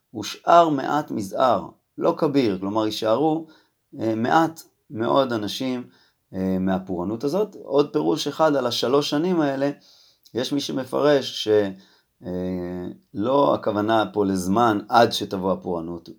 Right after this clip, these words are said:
בשלוש שנים כשני שכיר, אלא בגלל שלוש שנים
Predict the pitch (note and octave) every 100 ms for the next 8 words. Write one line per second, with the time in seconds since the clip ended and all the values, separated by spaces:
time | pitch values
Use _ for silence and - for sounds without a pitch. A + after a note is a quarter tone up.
0 | _ F#2 A2 A2 G#2+ G#2 G2+ G2+ F#2+ G2
1 | F#2 F#2 G2 F#2 F#2+ F2 F#2 G#2 A2 -
2 | - _ - G2 G2 G2 - _ _ _
3 | _ - E2 G#2+ F#2 G#2 D3+ D#3+ - A#2+
4 | A2+ - G2 G2 F#2+ E2